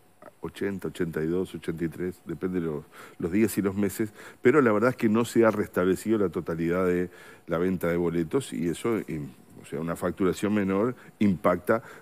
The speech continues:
directamente. A su vez, la empresa COPSA tiene ciertos problemas, este, empresariales. No, este, no estoy diciendo nada que no sepa todo el mundo. Es decir, es una empresa que tiene dos concursos, no uno.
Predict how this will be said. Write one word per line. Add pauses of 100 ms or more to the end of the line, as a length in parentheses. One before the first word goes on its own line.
directamente. (580)
A
su
vez,
la
empresa
COPSA
tiene
ciertos
problemas,
este,
empresariales.
No, (100)
este, (280)
no
estoy
diciendo (240)
nada
que
no
sepa
todo
el
mundo.
Es
decir,
es
una
empresa
que
tiene (440)
dos
concursos,
no
uno.